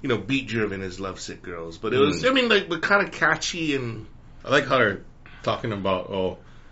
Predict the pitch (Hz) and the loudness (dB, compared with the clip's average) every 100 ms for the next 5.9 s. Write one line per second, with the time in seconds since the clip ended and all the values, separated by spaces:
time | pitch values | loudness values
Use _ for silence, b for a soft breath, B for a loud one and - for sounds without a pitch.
0 | b b b b - 92 87 92 101 120 | b b b b -4 -2 0 0 2 2
1 | 92 98 98 101 107 107 117 - 160 135 | 2 4 6 6 4 2 0 8 10 10
2 | - 120 - 151 - 143 - 151 151 151 | 8 -2 2 2 2 0 4 6 8 6
3 | - 147 - 151 143 117 208 202 - 151 | 4 0 2 2 2 2 0 0 2 0
4 | 135 110 120 120 127 135 139 123 120 123 | 0 -2 -2 -2 0 -2 -2 -6 -2 0
5 | 117 113 107 107 101 95 90 - | 2 0 -4 -6 -8 -6 -8 -12